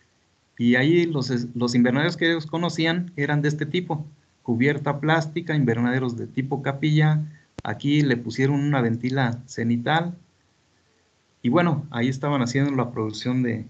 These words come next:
de flores, ¿no? Y toda era para exportación. Llegaron y empezaron ellos a trabajar con un productor y le sugirieron hacer un invernaderito,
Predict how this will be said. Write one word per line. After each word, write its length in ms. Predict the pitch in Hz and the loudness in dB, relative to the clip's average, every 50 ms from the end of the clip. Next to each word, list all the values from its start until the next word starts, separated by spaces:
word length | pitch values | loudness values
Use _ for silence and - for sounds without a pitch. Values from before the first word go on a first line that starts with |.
| - _ - | -16 _ -10
de 160 | 127 120 110 | -6 -6 -6
flores, 420 | 107 - 113 110 107 104 104 - - | -4 -4 -4 -4 -2 -4 -6 -6 -4
¿no? 240 | 120 143 151 151 - - | -4 -2 -4 -4 -6 -6
Y 120 | - 113 | -8 -8
toda 340 | 113 - 135 135 139 139 139 | -4 -2 0 2 2 4 4
era 200 | 135 139 139 135 | 2 2 0 0
para 140 | 131 110 107 | -2 -4 -4
exportación. 840 | 104 107 - - - 113 107 - 120 120 120 - 160 185 202 190 - - _ _ _ _ _ _ _ _ _ _ _ _ _ _ _ _ _ _ - - | -4 -8 -10 -10 -10 -8 -8 -4 -6 -6 -4 -2 -2 -2 -4 -6 -8 -14 _ _ _ _ _ _ _ _ _ _ _ _ _ _ _ _ _ _ -8 0
Llegaron 520 | 123 123 127 123 143 151 165 170 165 160 | 2 2 2 4 2 2 2 0 0 0
y 260 | 131 123 120 117 117 | 0 2 2 2 2
empezaron 460 | 120 120 120 123 117 151 151 160 151 | 2 0 0 -2 -2 0 0 0 2
ellos 220 | 151 156 156 143 - | 2 0 0 -2 -4
a 80 | - | -4
trabajar 440 | - 123 120 117 117 123 147 147 147 | -4 -2 -2 0 0 0 -2 -2 -2
con 140 | - 131 123 | -2 -2 -2
un 140 | 139 147 151 | 0 -2 -2
productor 560 | 147 143 143 139 135 131 117 160 175 196 - - - _ _ _ _ _ - | -2 -2 -2 -2 -2 -2 -2 0 0 0 -2 -6 -16 _ _ _ _ _ -4
y 100 | 123 120 | -2 0
le 140 | 120 120 | 2 2
sugirieron 680 | 117 117 120 113 117 120 120 120 139 151 160 165 160 147 | 2 0 -2 -2 0 0 0 2 2 2 2 2 4 2
hacer 240 | 127 117 117 147 139 | 2 2 2 0 2
un 120 | 151 156 | 4 4
invernaderito, 920 | 151 139 131 123 120 120 127 123 123 131 139 165 165 - - 180 185 180 180 | 4 4 4 2 2 2 2 4 4 4 2 2 0 0 0 0 0 0 -4